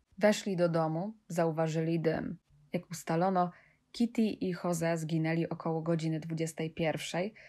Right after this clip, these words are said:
Bracia natomiast zadzwonili na numer alarmowy krótko przed północą, więc odkryli ich ciała niemal trzy godziny po zabójstwach. Z pewnością dym po wystrzale nie unosiłby się po tak długim czasie.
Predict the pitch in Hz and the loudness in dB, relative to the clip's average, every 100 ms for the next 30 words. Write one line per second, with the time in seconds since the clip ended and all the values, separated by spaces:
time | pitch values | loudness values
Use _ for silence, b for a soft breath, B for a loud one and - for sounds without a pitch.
0 | B - 165 180 175 170 165 - 160 156 | B -4 2 2 2 -2 -2 -4 -2 -2
1 | 156 - - - _ - 170 180 170 180 | -4 -8 -18 -20 _ -8 -2 0 2 2
2 | 180 180 165 156 151 156 160 156 - 165 | 2 0 0 0 -2 -2 -2 -4 -4 -2
3 | 160 160 160 165 160 170 - 165 165 160 | -2 -2 -2 -4 -6 -10 -6 -6 -6 -6
4 | 185 175 165 - 180 190 - B B B | -2 0 0 0 0 0 -4 B B B
5 | - 170 196 180 - - - 190 202 202 | -6 -2 0 -2 -6 -8 -4 0 2 0
6 | 175 - - 170 170 170 - _ _ - | -4 -8 -4 -2 0 0 -4 _ _ -12
7 | - 185 214 214 202 - 202 185 185 180 | -2 0 2 2 -2 -6 -2 2 2 2
8 | 175 170 170 180 165 160 - - - - | 0 0 0 2 2 0 -2 -6 -10 -10
9 | - _ _ _ _ - 202 196 233 240 | -16 _ _ _ _ -4 0 4 4 2
10 | 247 214 190 208 202 185 180 - 190 180 | 0 2 2 2 2 -2 -2 -2 2 4
11 | 185 185 190 190 202 190 170 165 170 165 | 4 2 2 0 0 0 0 0 -2 -4
12 | 165 180 175 170 170 165 170 170 175 165 | -2 2 2 0 0 0 0 0 0 2
13 | - - | -2 -6